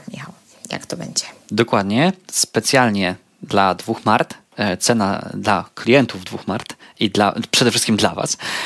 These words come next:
Speaker 2: cena została obniżona na tyle, ile mogliśmy. <laughs> E, na tyle, ile,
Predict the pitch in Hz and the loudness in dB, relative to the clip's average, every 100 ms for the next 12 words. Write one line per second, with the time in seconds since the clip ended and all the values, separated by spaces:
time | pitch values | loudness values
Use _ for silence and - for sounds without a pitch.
0 | - 139 127 117 - 117 110 104 - - | 0 2 2 0 0 2 4 4 2 0
1 | 107 107 107 101 117 113 101 95 90 90 | 0 2 0 2 2 2 2 2 2 -2
2 | - _ _ _ _ - 95 101 - 113 | -8 _ _ _ _ -6 -2 0 4 4
3 | 98 117 107 98 90 107 101 107 - 135 | 4 2 2 2 2 0 2 4 4 4
4 | 180 - - - - - 151 - 175 240 | 2 0 0 0 0 -4 -4 2 6 8
5 | 247 - - - 277 - - 233 120 107 | 8 6 6 6 4 4 2 2 4 4
6 | 104 104 - - 117 113 117 - 120 110 | 4 2 2 2 2 4 2 2 2 2
7 | 113 107 104 | 2 4 4